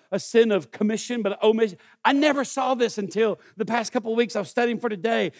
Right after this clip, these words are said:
just asking God, Hey, God, what do we, what do we need to remember in twenty twenty? How the humanity is sinful.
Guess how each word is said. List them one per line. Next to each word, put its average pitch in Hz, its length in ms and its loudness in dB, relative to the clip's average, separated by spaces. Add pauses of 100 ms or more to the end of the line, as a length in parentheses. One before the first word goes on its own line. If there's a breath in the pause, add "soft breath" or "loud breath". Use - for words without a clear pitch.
just 233 140 -8
asking 233 420 0
God, 226 420 0 (160 soft breath)
Hey, 262 80 0
God, 254 260 0
what 262 120 4
do 277 80 2
we, 277 200 2 (280 soft breath)
what 269 100 6
do 320 80 4
we 330 100 4
need 302 120 4
to 285 80 -2
remember 269 340 0
in 254 60 -6
twenty 247 220 -4
twenty? 240 260 -4
How 349 120 0
the 247 140 0 (100)
humanity 339 440 2
is 202 100 0
sinful. 294 520 0